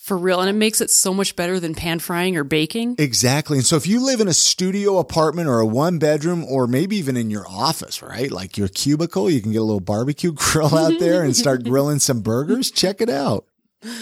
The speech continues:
Speaker 2: What's your
Speaker 1: Oh.
Speaker 2: recommendation for the week, Christina?
Speaker 1: Okay, so the cat's out of the bag. I do enjoy vaping,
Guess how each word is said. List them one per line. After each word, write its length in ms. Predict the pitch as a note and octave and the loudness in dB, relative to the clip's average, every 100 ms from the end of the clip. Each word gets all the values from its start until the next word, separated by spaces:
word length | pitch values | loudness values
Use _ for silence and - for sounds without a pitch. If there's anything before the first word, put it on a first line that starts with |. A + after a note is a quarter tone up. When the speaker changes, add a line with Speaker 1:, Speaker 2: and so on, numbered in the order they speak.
| G3+ F3+ | -10 -4
Speaker 2:
What's 260 | D#3+ G3+ A#3 | 2 2 2
your 100 | B3 | 2
Speaker 1:
Oh. 40 | |
Speaker 2:
recommendation 680 | G3+ C#3 A#2 G#2 G#2 - G2+ | 2 2 2 4 2 2 -2
for 120 | G#2+ | -2
the 80 | F#2+ | 0
week, 220 | G2 G2 | 0 -2
Christina? 500 | - G2+ - G#2+ A#2+ E3+ | -2 -2 0 0 2 2
Speaker 1:
Okay, 460 | A3+ A3 F#3 E3+ | 2 2 -2 -2
so 400 | D#3 G3+ G3 F#3 | 0 2 2 2
the 100 | G#3+ | -2
cat's 280 | A3 C#4 - | 0 0 2
out 120 | C4 | 2
of 60 | A3 | 0
the 60 | |
bag. 340 | F#3+ F#3+ F#3+ F#3 | 0 2 2 0
I 160 | G#3+ | 0
do 280 | G#3+ A3+ A3+ | 0 0 0
enjoy 400 | G#3 F3+ F3+ F3+ | 0 0 0 -2
vaping, 680 | D#3 E3 D3 D3+ D#3+ E3+ G#3 | -4 -6 -6 -4 -4 -4 -6